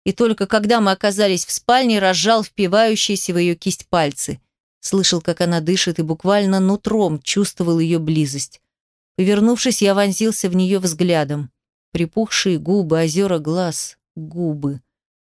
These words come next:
Она судорожно сглотнула, шумно выдохнула, и этот выдох стал последней каплей в чашу моей выдержки.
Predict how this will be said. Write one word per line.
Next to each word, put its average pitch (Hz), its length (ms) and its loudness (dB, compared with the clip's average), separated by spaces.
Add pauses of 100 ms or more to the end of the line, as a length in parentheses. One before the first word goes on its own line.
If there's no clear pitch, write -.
(260)
Она 190 240 2
судорожно 196 600 0
сглотнула, 180 760 -2 (580)
шумно 208 400 2
выдохнула, 214 640 0 (400)
и 180 60 4
этот 226 260 2
выдох 220 480 2
стал 180 400 -2
последней 214 920 0
каплей 160 540 -2
в - 80 -8
чашу 170 460 -2
моей 151 320 0
выдержки. 139 720 -6